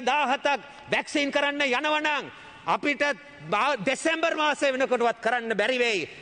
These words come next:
එතකොට මරණ සංඛ්‍යාව ලක්ෂ දහස් ගණන් වලින් දසදහස් ගණන් වලට වැඩි වෙන්න පුළුවන්. ඒ නිසා මේකට තමයි අපි පාර්ලිමේන්තුවක් හැටියට,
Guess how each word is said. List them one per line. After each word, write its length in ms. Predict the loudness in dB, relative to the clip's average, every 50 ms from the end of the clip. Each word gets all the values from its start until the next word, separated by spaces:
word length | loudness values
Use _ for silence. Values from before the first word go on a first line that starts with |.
| -18 -6 -2
එතකොට 520 | -2 0 2 2 2 2 2 -2 0 2 2 2 2
මරණ 420 | 2 0 0 0 0 0 2 0
සංඛ්‍යාව 720 | 0 0 0 -2 -2 -2 -2 0 2 2 2 2 2 2 2 2 2 0 0 -4 -12 -18 -20 -20 -20 -20 -20 -14 -8 -2
ලක්ෂ 420 | 0 0 0 -2 -4 -10 -12 -10 -6 -2
දහස් 420 | 0 2 2 2 2 2 0 -2 -2 -2
ගණන් 280 | 0 0 0 -2 0 0
වලින් 320 | 2 2 2 0 -2 -2 -2
දසදහස් 640 | -2 -2 0 0 0 0 2 0 0 0 -2 -4 0
ගණන් 280 | -2 0 0 0 0 0
වලට 180 | 0 0 2 0
වැඩි 220 | 0 0 2 0
වෙන්න 200 | 0 0 0 -2 0
පුළුවන්. 400 | 2 4 4 4 4 0 -4 -8 -14 -18 -20 -6 0
ඒ 140 | 2 2 2
නිසා 320 | 2 2 2 2 2 2
මේකට 640 | 0 2 2 2 4 4 2 0 0 -2 -2 0 0 -2 0 -2
තමයි 420 | -4 -2 0 0 0 0 0 -2 -4 -6 -18 -20 -20 -12 -4
අපි 520 | -2 -2 0 2 2 2 4 2 2 0 -2 -8 -18 -16 -2 0
පාර්ලිමේන්තුවක් 840 | 0 2 2 2 2 2 2 2 0 0 0 0 0 0 0 0 -2
හැටියට, 360 | -2 0 2 2 0 2 2